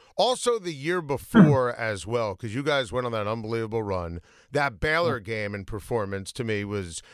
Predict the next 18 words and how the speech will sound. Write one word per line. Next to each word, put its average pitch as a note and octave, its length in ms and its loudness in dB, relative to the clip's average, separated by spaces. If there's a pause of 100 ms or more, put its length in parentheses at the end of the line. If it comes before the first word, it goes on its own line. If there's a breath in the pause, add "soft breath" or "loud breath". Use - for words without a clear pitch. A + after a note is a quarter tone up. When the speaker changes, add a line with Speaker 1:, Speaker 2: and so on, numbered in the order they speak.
(120)
Speaker 1:
I C#3 120 0
mean, C3+ 160 -2
you're C3 100 -2
smiling D3+ 720 0
right G#2 260 -2
there. G#2+ 220 0
I G#2 60 -2
mean, B2+ 260 0 (200 loud breath)
you A3 100 0
know B3+ 100 4
what? D4 140 0
I'm A#3+ 80 -2
not D4 100 2
even D4 140 -4
gonna C4+ 120 -2
finish B3 240 -2
the - 120 -4
question. F3 480 0